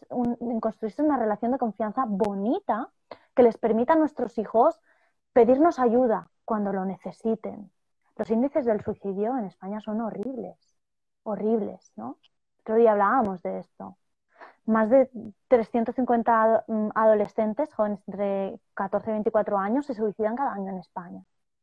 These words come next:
Entonces, mm, esto sucede a veces porque no son capaces de pedir ayuda. No son capaces de pedir ayuda a sus padres.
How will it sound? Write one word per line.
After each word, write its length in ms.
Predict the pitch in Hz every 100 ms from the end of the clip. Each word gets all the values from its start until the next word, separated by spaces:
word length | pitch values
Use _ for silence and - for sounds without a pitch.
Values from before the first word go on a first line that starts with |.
| _ _ _ _ _ _
Entonces, 400 | 220 233 208 208 _ _ _ -
mm, 220 | 233 214 214 _ _ _ _ _
esto 500 | 277 - - 277 392 -
sucede 360 | 247 - 214
a 80 | 285
veces 360 | 208 - 302 427 _ _
porque 260 | - 233 202
no 80 | 226
son 180 | 349
capaces 480 | 294 208 214 285 330
de 80 | 208
pedir 260 | 196 196 -
ayuda. 440 | 185 - 226 - _ _ _ _ _ _ _ _ _ _ _ _ _ _ _ _ _
No 100 | 208
son 140 | 208 302
capaces 260 | 262 233
de 60 | 285
pedir 240 | 220 208
ayuda 180 | 262 247
a 40 | 277
sus 220 | 269 -
padres. 380 | - - 339 220